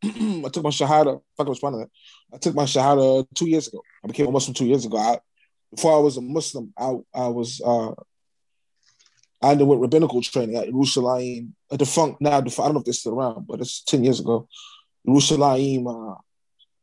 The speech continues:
it's called Yishra-, Yu-, uh, Yisraelim. Yerushalayim is just the Hebrew way of saying Jerusalem. I, I underwent rabbinical training,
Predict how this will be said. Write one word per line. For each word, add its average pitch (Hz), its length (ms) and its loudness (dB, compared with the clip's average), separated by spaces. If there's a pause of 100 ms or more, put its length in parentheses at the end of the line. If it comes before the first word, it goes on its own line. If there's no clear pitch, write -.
it's - 100 -8
called 147 180 4
Yishra-, 127 420 4
Yu-, 127 240 2
uh, 120 80 4
Yisraelim. 120 540 2 (280)
Yerushalayim 185 420 4
is 147 80 -2
just 156 180 -4
the 139 80 -4
Hebrew 156 200 0
way 143 100 0
of 123 80 -4
saying 131 240 -10
Jerusalem. 117 560 -10 (580)
I, 123 140 4 (120)
I 127 40 4
underwent 143 540 4
rabbinical 131 400 -2
training, 131 400 -4